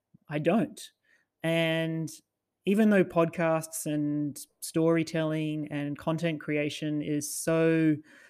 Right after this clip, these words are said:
methodical these days, it just doesn't necessarily work for me and my style. Um, and the more I try to become methodical and, and not so much logical, but just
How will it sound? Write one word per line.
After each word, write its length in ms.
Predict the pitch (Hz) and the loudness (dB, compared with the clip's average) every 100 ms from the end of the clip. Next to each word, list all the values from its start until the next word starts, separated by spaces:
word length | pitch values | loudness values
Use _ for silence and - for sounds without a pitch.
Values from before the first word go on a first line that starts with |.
| _ | _
methodical 640 | 160 160 160 165 180 202 196 | -4 2 4 4 4 2 4
these 280 | 190 190 185 | 6 4 4
days, 580 | 185 202 233 226 - - _ _ - | 2 4 2 0 -6 -12 _ _ 0
it 180 | 175 175 | 0 2
just 320 | 202 208 - | 0 0 0
doesn't 500 | 233 233 240 208 - | 0 2 4 2 0
necessarily 1120 | 165 170 160 156 156 156 151 151 147 147 147 - - _ _ _ | -2 -2 -2 2 2 4 2 2 0 0 -4 -14 -20 _ _ _
work 400 | 151 175 180 180 | 6 10 10 8
for 140 | - | 2
me 400 | 165 160 160 160 | 0 2 2 2
and 160 | 151 147 | 0 0
my 140 | 147 | 0
style. 580 | 147 - 196 160 143 131 - - - - - - | -2 0 0 0 -2 -8 -16 -20 -20 -20 -10 0
Um, 520 | 170 170 165 165 - _ _ _ _ | 2 4 2 -2 -8 _ _ _ _
and 480 | 175 180 180 180 180 | 0 2 4 4 4
the 80 | 180 | 6
more 240 | 196 220 | 6 6
I 120 | 214 180 | 4 2
try 520 | - - 160 165 170 | 0 0 2 2 0
to 180 | 170 139 | -2 -6
become 760 | 160 - - 151 170 170 160 - _ _ _ _ _ _ | -4 -2 -2 0 -2 -4 -8 -16 _ _ _ _ _ _
methodical 720 | 165 156 151 156 190 247 294 | -4 -2 0 2 2 2 4
and, 160 | 156 151 | 2 0
and 340 | 156 160 151 147 - _ - | -2 -2 -2 -4 -10 _ -6
not 180 | 185 190 | -4 2
so 80 | 240 | 2
much 180 | - 151 | 2 0
logical, 600 | 143 202 226 - 139 135 | 4 4 4 0 -4 -2
but 220 | 156 - | -2 0
just 460 | 190 180 - - | -2 0 -6 -12